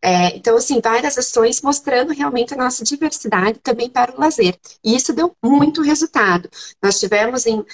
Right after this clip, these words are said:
no comparativo de seis, seis anos, mais de cem por cento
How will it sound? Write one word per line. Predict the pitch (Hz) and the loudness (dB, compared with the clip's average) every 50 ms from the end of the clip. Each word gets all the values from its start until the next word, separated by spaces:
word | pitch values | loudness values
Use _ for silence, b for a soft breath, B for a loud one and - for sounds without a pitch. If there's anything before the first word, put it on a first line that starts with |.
| B B - | B B -4
no | 190 196 | -4 -2
comparativo | - 214 214 214 208 - - 233 - | -2 0 -2 -2 -2 -2 -4 -2 -2
de | 233 190 | -4 -6
seis, | - - - 220 226 247 254 - 220 214 208 _ | -6 -4 0 0 0 0 -2 -4 -8 -10 -10 _
seis | - - 220 208 240 247 - - | -6 -2 -2 0 0 -2 -2 -2
anos, | 208 202 214 233 262 269 233 - | 0 2 2 2 2 0 -2 -2
mais | - 220 220 233 240 | 0 2 0 0 0
de | - 240 | -2 -6
cem | - - - 269 294 320 | -6 -4 -4 -4 -4 -6
por | 349 - 320 302 | -8 -8 -6 -6
cento | - - - 247 226 247 277 - - 202 | -4 -2 0 0 0 0 -2 -4 -6 -6